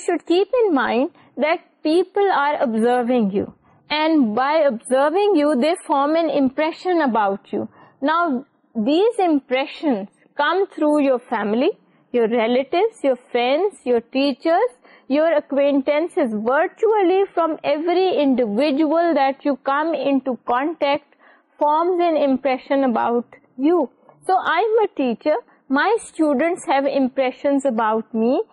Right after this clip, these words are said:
because they observe me in different situations. Similarly, I observe and I make a lot of impressions about my students. So, observer report data is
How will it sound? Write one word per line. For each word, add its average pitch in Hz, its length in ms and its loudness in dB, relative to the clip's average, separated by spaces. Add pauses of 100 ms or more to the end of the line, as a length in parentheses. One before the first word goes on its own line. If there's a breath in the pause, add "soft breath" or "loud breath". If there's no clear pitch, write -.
(180 soft breath)
because 311 440 -2
they 262 260 0 (120)
observe 254 580 0
me 285 340 0
in 320 260 0
different 254 500 -2
situations. 294 800 -2 (500 soft breath)
Similarly, 339 800 2 (440 soft breath)
I 349 380 0
observe 226 680 0 (100)
and 311 260 -2
I 247 240 0
make 262 540 0
a 262 80 -2
lot 233 400 -2
of 370 160 -2
impressions 269 640 -2
about 226 480 -2
my 254 300 -2 (260 soft breath)
students. 330 720 0 (480 soft breath)
So, 339 100 2 (300)
observer 285 680 0 (120)
report 269 520 0 (140)
data 247 300 0 (240)
is 311 100 -2